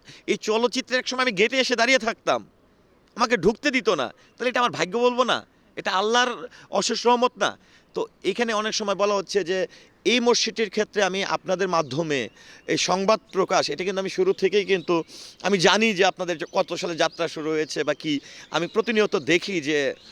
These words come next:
সত্যনিষ্ঠা সংবাদ আপনারা প্রকাশ করেন, যে কারণে আমিও মন খুলে কথাগুলো বলছি। তো সেখানে, আহ, যেটি হচ্ছে,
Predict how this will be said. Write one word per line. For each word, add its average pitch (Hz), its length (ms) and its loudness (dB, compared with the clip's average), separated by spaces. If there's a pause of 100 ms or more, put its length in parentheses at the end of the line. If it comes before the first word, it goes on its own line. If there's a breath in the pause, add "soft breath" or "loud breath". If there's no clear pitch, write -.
সত্যনিষ্ঠা 170 680 -2
সংবাদ 170 360 -4
আপনারা 151 240 -2
প্রকাশ 165 400 -2
করেন, 143 220 -4
যে 139 80 -6
কারণে 147 220 -4
আমিও 170 240 2
মন 175 160 0
খুলে 156 220 -2
কথাগুলো 143 360 -2
বলছি। 147 440 -4 (520 loud breath)
তো 151 180 2 (360 loud breath)
সেখানে, 214 600 2
আহ, 156 300 2
যেটি 165 240 -4
হচ্ছে, 170 260 -2